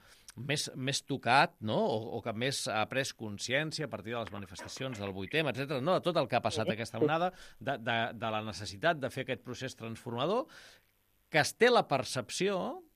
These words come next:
Speaker 1: que un dels motors o dels motius pels quals fer aquesta evolució tenia sentit, sempre és perquè la frase és perquè les generacions més joves, això que per nosaltres pot ser un esforç, a ells ja els,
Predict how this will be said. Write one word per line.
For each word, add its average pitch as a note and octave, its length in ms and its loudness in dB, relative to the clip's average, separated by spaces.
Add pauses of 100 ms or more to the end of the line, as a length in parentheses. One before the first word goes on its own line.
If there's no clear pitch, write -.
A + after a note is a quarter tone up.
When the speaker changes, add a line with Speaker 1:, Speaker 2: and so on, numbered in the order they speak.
(180)
Speaker 1:
que C3+ 100 0
un F3 240 2
dels C#3+ 280 4
motors C3 560 2
o A#2+ 80 0
dels A2 220 0
motius A#2+ 340 -4
pels A#2 240 -4
quals C#3+ 400 -2 (400)
fer D3+ 220 2
aquesta C3 340 0
evolució B2 400 0
tenia A#2 300 -2
sentit, E3+ 580 -4
sempre C3+ 260 0
és - 100 -6
perquè B2+ 180 -4
la B2 100 0
frase D3 360 -2
és F#3 120 -2 (360)
perquè C#3+ 280 6
les C#3+ 240 4
generacions C3+ 680 -2
més C#3+ 220 0
joves, D#3 640 -2
això B2 280 -4
que D#3+ 100 0
per D#3 120 0
nosaltres C#3 360 -6
pot C3+ 240 -4
ser C3+ 100 -4
un C3 140 0
esforç, E3 580 0 (560)
a D3+ 160 4
ells F#3 240 2
ja F#3 120 6
els, - 160 -2